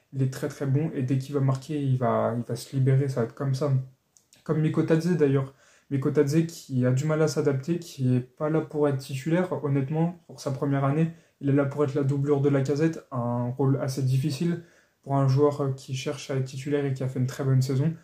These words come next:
Il va progresser, et dès qu'il marquera, il aura la confiance,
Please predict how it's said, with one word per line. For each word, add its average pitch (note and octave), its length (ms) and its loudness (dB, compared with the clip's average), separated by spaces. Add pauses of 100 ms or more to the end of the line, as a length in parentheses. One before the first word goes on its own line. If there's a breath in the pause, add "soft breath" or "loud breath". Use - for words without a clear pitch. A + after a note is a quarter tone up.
(180 loud breath)
Il B2+ 80 -2
va C3 100 4
progresser, C3+ 540 -2
et D#3 180 -2
dès B2 120 2
qu'il C3+ 160 -6
marquera, C3+ 300 -2
il C#3 80 0
aura C3 160 2
la B2 100 0
confiance, C#3 540 -6